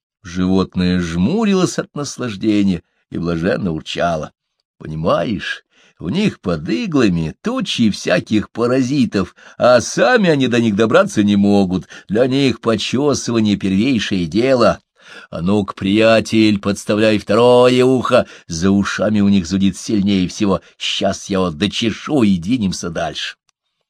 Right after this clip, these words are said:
Я чесал, кабан урчал, постановая от счастья. Светало. В окнах фермы зажёгся свет, мы присели, прячась за свинобраза. Дверь домика отворилась,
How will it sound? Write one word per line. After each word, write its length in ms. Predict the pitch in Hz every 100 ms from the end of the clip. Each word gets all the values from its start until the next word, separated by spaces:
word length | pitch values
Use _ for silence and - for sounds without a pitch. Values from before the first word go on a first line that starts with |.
| _ _ -
Я 220 | 151 247
чесал, 760 | - 95 - - 139 208 175 - _ _ _
кабан 420 | - - 113 165 98
урчал, 640 | 78 - - 120 165 147
постановая 880 | - 127 - - 127 120 113 113 107
от 80 | 95
счастья. 540 | - 113 104 - 78 - _
Светало. 920 | - - 76 - 90 131 135 135 107 - _ _ _ _ - -
В 120 | 82
окнах 420 | 113 - 92 90
фермы 520 | - - 156 185 98 80 _ _
зажёгся 480 | - 90 90 - 87
свет, 500 | - - 85 143 -
мы 160 | - 104
присели, 760 | 104 104 - - 107 104 101
прячась 580 | 101 - 101 101 - 95
за 260 | 82 92 92
свинобраза. 920 | - - 101 104 95 101 95 95 85 _ _ _ _ _ -
Дверь 360 | 85 98 110 87
домика 440 | 110 104 104 123
отворилась, 720 | 127 160 214 226 190 - -